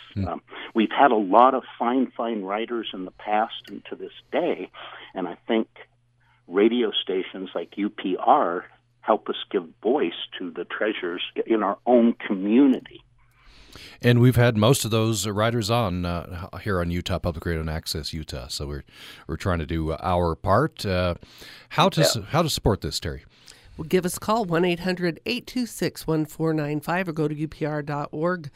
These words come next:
Speaker 3: Uh, I was gonna mention or, uh, add to that that Star Colebrook is our poet laureate here in Cache Valley
Speaker 2: Yes.
Speaker 3: right now,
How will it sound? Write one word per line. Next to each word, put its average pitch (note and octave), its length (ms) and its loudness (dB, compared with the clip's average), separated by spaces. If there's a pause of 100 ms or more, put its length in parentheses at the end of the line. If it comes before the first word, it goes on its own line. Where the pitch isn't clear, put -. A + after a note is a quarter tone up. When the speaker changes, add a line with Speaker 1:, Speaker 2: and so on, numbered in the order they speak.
(340)
Speaker 3:
Uh, E3 220 0
I - 20 0
was E3 140 -4
gonna E3 160 2
mention F3+ 480 4 (280)
or, E3 160 0 (140)
uh, D3 220 -6
add A#3+ 220 2
to A3+ 100 0
that E3 240 0
that D3+ 100 -4
Star E3 320 0
Colebrook G3+ 640 -4
is D#3 400 -2
our C#3 220 -4
poet D#3 300 -2
laureate D3+ 480 -2
here D#3+ 200 -4
in D#3 80 -6
Cache C#3+ 320 -8
Valley C#3+ 240 -2
Speaker 2:
Yes. - 80 4
Speaker 3:
right D3 220 -6
now, D3+ 300 -4